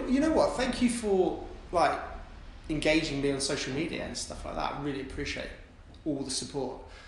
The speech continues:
Speaker 2: because I think, you know, it's, it's, it's not easy.
Speaker 1: No.
Speaker 2: You know, um, and I think anyone who's willing to help somebody else out, I think is nice.
Speaker 1: Yeah.
Speaker 2: Um,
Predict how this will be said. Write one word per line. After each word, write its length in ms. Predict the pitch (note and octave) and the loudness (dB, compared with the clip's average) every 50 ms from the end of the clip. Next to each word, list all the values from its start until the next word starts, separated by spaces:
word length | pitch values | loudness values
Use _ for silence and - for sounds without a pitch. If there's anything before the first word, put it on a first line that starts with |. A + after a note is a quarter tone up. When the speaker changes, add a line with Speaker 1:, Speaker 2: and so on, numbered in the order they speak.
| - - - - - - | -18 -18 -18 -18 -14 -12
Speaker 2:
because 260 | - B2+ C3+ C3 C3 | -8 -4 -2 -2 -2
I 60 | C#3 C3 | -2 -2
think, 320 | B2+ D3+ C#3 C#3 - - - - - - - - - - - - - - - - - - - - | -2 -2 -2 -2 -4 -8 -14 -16 -18 -20 -20 -20 -20 -18 -18 -16 -16 -16 -16 -18 -18 -16 -14 -12
you 80 | - | -10
know, 120 | - A#2+ A#2+ | -8 -6 -6
it's, 540 | B2+ C3+ C#3+ - - - - - - - - - - - - - - - - - | -4 -4 -4 -4 -4 -2 -4 -4 -6 -8 -14 -18 -20 -20 -20 -20 -20 -20 -16 -12
it's, 500 | - F#2 - - - - - - - - - - - - - - - - | -10 -10 -10 -8 -6 -6 -6 -6 -8 -10 -14 -16 -18 -20 -20 -20 -16 -12
it's 180 | - - - | -10 -8 -8
not 240 | - - - - - | -6 -6 -8 -6 -4
easy. 580 | F#3 G3 G#3 A3 F#3 - - - E2 E2 - - - - - - G#2 | -2 -2 0 -2 -2 -4 -8 -10 -12 -12 -14 -18 -20 -20 -20 -18 -14
Speaker 1:
No. 180 | F#2 F#2+ F#2 F2 F2 F2 - - - | -12 -10 -10 -10 -10 -14 -16 -14 -12
Speaker 2:
You 80 | D#3+ C#3+ | -10 -10
know, 600 | B2 A#2+ A#2 B2 C#3 D#3 D#3 - - - - C#3+ | -10 -10 -10 -10 -10 -12 -14 -16 -18 -16 -12 -10
um, 340 | C3+ C3 C3 C3 B2+ B2+ B2+ | -8 -8 -6 -6 -6 -6 -6
and 160 | C3 C#3 C#3 | -6 -4 -4
I 20 | C#3+ | -2
think 200 | C#3+ C#3+ C#3+ C#3+ - - - - - - - - - - - - - - - - - - | -2 -2 -4 -6 -10 -16 -18 -20 -20 -20 -20 -20 -20 -20 -20 -20 -20 -20 -20 -20 -8 -4
anyone 300 | D#3+ D#3+ E3+ E3 E3 D3+ | -2 0 2 2 2 0
who's 360 | C#3 C#3 C#3+ C#3+ C#3 - - | 0 0 0 0 -2 -2 -2
willing 240 | C#3 C#3 C#3 C#3 C3 | 0 0 0 0 0
to 180 | B2+ C3+ C3+ B2 | -2 -2 -4 -4
help 260 | B2 C#3 C3+ B2+ C3 | -4 -4 -4 -4 -4
somebody 280 | - - C#3 B2+ B2+ C3 | -6 -6 -4 -4 -2 -2
else 380 | C3 A#2+ - B2 B2+ - - - | -2 -4 -6 -8 -8 -10 -10 -10
out, 220 | - - C3 - - | -8 -8 -8 -8 -10
I 120 | - - | -12 -12
think 120 | D#3+ D#3 - - - G#2+ | -14 -14 -14 -16 -16 -14
is 120 | - - | -14 -12
nice. 460 | F2 - - - - - - - - - - - - - - - | -14 -14 -14 -14 -12 -10 -10 -10 -12 -14 -20 -20 -20 -20 -14 -10
Speaker 1:
Yeah. 80 | - C3 | -8 -6
Speaker 2:
Um, 220 | B2+ B2+ B2+ B2 | -6 -6 -6 -6